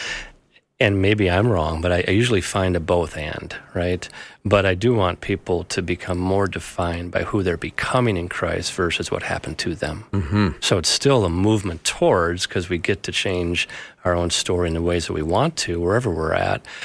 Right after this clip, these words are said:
Speaker 1: And that also breathes life into the next generation, whether it's friendships or children, whoever we're exposed to, that next generation is, is, uh, encouraged by that.
Speaker 2: Mm-hmm.
Speaker 1: And, and whoever you and I are doing that too, as we're growing and healing,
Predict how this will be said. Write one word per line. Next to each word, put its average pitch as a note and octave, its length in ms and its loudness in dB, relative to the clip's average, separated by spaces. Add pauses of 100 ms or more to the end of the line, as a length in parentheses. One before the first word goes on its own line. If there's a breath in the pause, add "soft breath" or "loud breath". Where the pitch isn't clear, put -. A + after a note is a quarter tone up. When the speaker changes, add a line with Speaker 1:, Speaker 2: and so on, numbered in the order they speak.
(260 loud breath)
Speaker 1:
And F#2+ 160 2
that G#2+ 120 2
also A2 280 0
breathes F2+ 420 0
life F2 340 0
into E2+ 120 -2
the E2 80 -8
next E2+ 220 -10
generation, E2+ 640 -2
whether F2+ 140 0
it's - 100 -4
friendships G#2 600 0
or F2 80 -4
children, F2+ 520 0
whoever F#2 260 2
we're D#2+ 140 0
exposed A2 500 0
to, F2 120 0
that F2 120 0
next G2 220 -4
generation F#2 600 2
is, F#2+ 260 -4 (440 loud breath)
is, A2 320 2
uh, G2+ 260 2
encouraged A2+ 640 0
by E2 200 -2
that. - 240 -10 (200)
Speaker 2:
Mm-hmm. G#2 280 4
Speaker 1:
And, A2+ 340 4
and G2 260 2 (140)
whoever A2 340 6
you G2+ 160 4
and G2 120 4
I F#2+ 60 4
are F2+ 120 2
doing G#2 320 2
that E2+ 240 -2
too, G2 480 2
as F2 160 -2
we're F2+ 120 0
growing E2+ 360 0
and E2 100 -4
healing, E2+ 520 -2